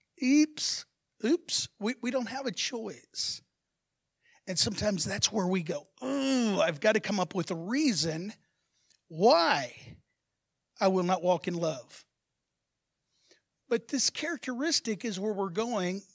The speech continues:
during this series, and it's about hope. It, love never gives up. It never loses faith.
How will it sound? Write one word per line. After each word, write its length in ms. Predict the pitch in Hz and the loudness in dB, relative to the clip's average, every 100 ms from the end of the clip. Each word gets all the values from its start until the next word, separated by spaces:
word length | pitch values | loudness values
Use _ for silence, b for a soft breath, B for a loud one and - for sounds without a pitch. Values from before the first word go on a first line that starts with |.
| - | -6
during 240 | 202 208 | -4 -2
this 140 | 196 - | -2 -2
series, 680 | 233 220 165 143 - - - - | -2 -4 -6 -8 -8 -8 -8 -8
and 80 | 196 | -6
it's 140 | - | -4
about 180 | 185 185 | 0 0
hope. 320 | 165 220 165 | 2 -2 -2
It, 200 | 214 226 - | -2 -2 -4
love 340 | 190 247 277 277 | -2 0 0 -2
never 440 | 202 208 240 254 | -6 -4 -4 -6
gives 340 | 180 240 254 247 | -4 -4 -2 -2
up. 420 | 302 202 - - _ _ _ _ _ _ _ _ _ _ _ _ _ _ _ _ _ B B | 0 -4 -10 -20 _ _ _ _ _ _ _ _ _ _ _ _ _ _ _ _ _ B B
It 180 | 240 226 | 2 4
never 340 | 220 247 240 233 | 2 2 0 -4
loses 1160 | 254 220 262 294 277 214 180 196 190 208 196 214 | -4 -2 2 2 2 0 -2 2 2 2 0 -4
faith. 720 | - 247 254 185 170 - - | -6 2 4 2 -6 -12 -16